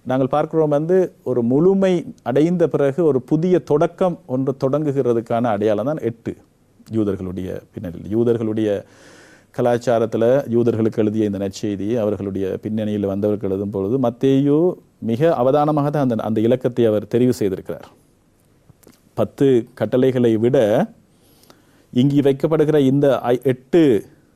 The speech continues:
வழிமுறைகள் அல்லது எட்டு புதிய கட்டளைகளும் உயர்ந்தவை, முழுமையானது என்பதை வந்து மத்தேயு தெளிவாக காட்ட விரும்புகிறார். எட்டாம் நாளிலே அவர்கள் வந்து விருத்த சேதனம் செய்ய வேண்டும் என்பது மோயிசனுடைய கட்டளை.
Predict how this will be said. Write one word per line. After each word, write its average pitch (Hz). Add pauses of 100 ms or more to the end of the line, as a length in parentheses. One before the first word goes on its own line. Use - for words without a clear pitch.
(640)
வழிமுறைகள் 139
அல்லது 120
எட்டு 117
புதிய 139
கட்டளைகளும் 123
உயர்ந்தவை, 160 (320)
முழுமையானது 143
என்பதை 123
வந்து 110 (580)
மத்தேயு 123
தெளிவாக 113
காட்ட 101
விரும்புகிறார். - (1300)
எட்டாம் 165
நாளிலே 147 (460)
அவர்கள் 113
வந்து 110
விருத்த 123
சேதனம் 113
செய்ய 110
வேண்டும் 107
என்பது 101
மோயிசனுடைய 123
கட்டளை. 104